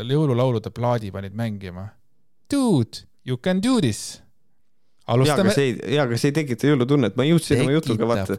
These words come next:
Speaker 1: küll.
Speaker 2: Jõulutunne peab, peab tekkima sellest, et sa saad olla careless, sa saad ära unustada, et sul on, on
Speaker 1: Ongi.
Speaker 2: kohustused ja
Speaker 1: Sa
Speaker 2: probleemid,
Speaker 1: teed kõigepealt
Speaker 2: aga
Speaker 1: kohustused ära, sa paned jõuluplaadi mängima, siis sa oled
Speaker 2: Andres,
Speaker 1: selline
Speaker 2: ma ei saa omal maja valmis ehitada nädal aega.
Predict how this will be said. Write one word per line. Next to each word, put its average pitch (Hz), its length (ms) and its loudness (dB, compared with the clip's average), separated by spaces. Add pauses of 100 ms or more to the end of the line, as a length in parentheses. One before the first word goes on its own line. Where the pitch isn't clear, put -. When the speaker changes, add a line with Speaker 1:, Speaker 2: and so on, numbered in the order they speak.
Speaker 1:
küll. 117 400 0
Speaker 2:
Jõulutunne 151 560 4
peab, 107 220 -2
peab 113 180 -2
tekkima 123 400 -2
sellest, 131 300 -2
et - 80 -6
sa 101 100 -4
saad 120 240 -2
olla 110 160 -2
careless, - 560 -4
sa 98 80 -4
saad 95 220 -2
ära 123 180 0
unustada, 101 560 -2
et - 80 -16
sul 92 160 -6
on, 90 220 -8
on 120 160 -2
Speaker 1:
Ongi. 120 100 -2
Speaker 2:
kohustused 101 480 -6
ja - 160 -4
Speaker 1:
Sa 127 60 -4
Speaker 2:
probleemid, 98 400 0
Speaker 1:
teed 123 160 -4
kõigepealt 127 180 0
Speaker 2:
aga - 140 -16
Speaker 1:
kohustused 117 340 0
ära, 110 160 0
sa 110 160 -10
paned 104 160 -6
jõuluplaadi 127 480 -2
mängima, 110 460 -2 (340)
siis - 220 -10
sa 127 80 0
oled 127 80 4
Speaker 2:
Andres, 120 240 2
Speaker 1:
selline 123 100 4
Speaker 2:
ma 135 80 4
ei 120 80 2
saa 151 220 2
omal 104 180 4
maja 117 320 4
valmis 98 320 2
ehitada 90 400 -2
nädal 95 320 0
aega. 85 240 -4